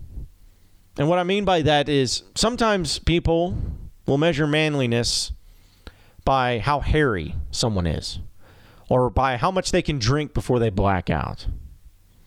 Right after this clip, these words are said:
or how loud they can belch, or how strong they are in the gym, or how spicy a food they can eat. And I just think it's really fascinating how we can measure manliness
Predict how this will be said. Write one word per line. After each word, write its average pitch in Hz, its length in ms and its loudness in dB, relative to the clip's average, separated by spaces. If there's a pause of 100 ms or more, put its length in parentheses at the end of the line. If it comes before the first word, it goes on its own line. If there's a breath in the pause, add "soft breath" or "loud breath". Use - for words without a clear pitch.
(600 soft breath)
or 107 120 0
how 175 240 2
loud 165 280 2
they 143 120 2
can 120 240 0
belch, 175 500 -2 (1900 soft breath)
or 117 80 0
how 156 140 4
strong 170 500 2
they 147 140 4
are 139 200 4
in 123 100 0
the 117 60 0
gym, 80 400 0 (1500 loud breath)
or 226 120 4
how 240 100 4
spicy 247 580 0
a 214 60 2
food 214 280 2
they 147 140 2
can 120 160 -2
eat. 95 180 -4 (680 loud breath)
And 240 100 4
I 330 80 4
just 339 120 2
think 254 120 2
it's 175 120 -2
really 190 160 4
fascinating 113 640 0
how 131 120 2
we 127 120 0
can 117 180 0
measure 139 320 2
manliness 107 840 0